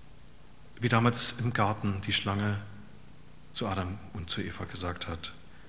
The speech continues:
„Sollte Gott wirklich gesagt haben?“ Und Jesus wusste ganz genau, was Gott ihm gesagt hat, was der Auftrag für ihn war.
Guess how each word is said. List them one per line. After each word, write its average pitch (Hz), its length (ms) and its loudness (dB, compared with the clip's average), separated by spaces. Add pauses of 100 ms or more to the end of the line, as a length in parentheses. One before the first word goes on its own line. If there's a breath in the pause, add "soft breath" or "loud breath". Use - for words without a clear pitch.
(560 soft breath)
„Sollte 90 280 0
Gott - 280 -6
wirklich - 320 -6
gesagt 113 420 -4
haben?“ 135 340 -4 (1300)
Und - 100 -8
Jesus 92 300 2
wusste - 220 0
ganz 117 220 2
genau, 143 380 4
was - 340 2 (600 loud breath)
Gott - 200 -2
ihm 95 140 -4
gesagt 85 380 -2
hat, 80 160 -6
was 82 140 4
der - 160 -2
Auftrag - 400 -4
für 104 140 -4
ihn 82 200 -6
war. 76 220 -6